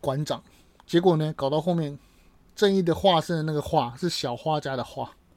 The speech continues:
联合重工、T V八五呢？基隆这件事情全部不见啊，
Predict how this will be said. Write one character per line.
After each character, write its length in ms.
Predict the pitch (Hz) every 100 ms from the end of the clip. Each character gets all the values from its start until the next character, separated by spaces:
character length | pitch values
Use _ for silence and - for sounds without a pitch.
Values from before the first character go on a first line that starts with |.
| _ _ - - _ -
联 220 | 165 214
合 200 | 180 175
重 300 | - 190 170
工、 280 | 165 165 175 -
T 160 | -
V 120 | 180 175
八 240 | 175 170
五 200 | 147 123
呢？ 180 | 123 135 _ _ _ _ _ _ _ _ _ -
基 200 | 208 214
隆 140 | 170
这 100 | 170
件 160 | 180 175
事 140 | 175
情 220 | 147 135 127
全 200 | - 160
部 100 | 208
不 140 | 170
见 240 | 151 190 160
啊， 200 | 151